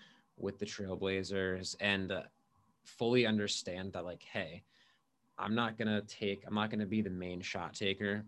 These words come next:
but, like, I can still contribute." And the fact that he's been able to adjust to the new league that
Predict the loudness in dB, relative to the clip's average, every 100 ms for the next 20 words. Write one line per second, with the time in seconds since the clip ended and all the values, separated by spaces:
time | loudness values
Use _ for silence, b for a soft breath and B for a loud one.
0 | -6 -4 -2 -4 -6 -12 -20 _ _ _
1 | _ -4 -2 -4 -4 -4 -6 -6 -4 2
2 | 2 2 -2 -6 -6 -4 -4 -4 -6 -2
3 | -2 -2 -2 -2 -2 -4 -6 -4 -2 -2
4 | -4 -6 -4 -4 -6 -10 b b b b
5 | _ 0 4 4 4 2 2 0 -4 -6
6 | -8 -10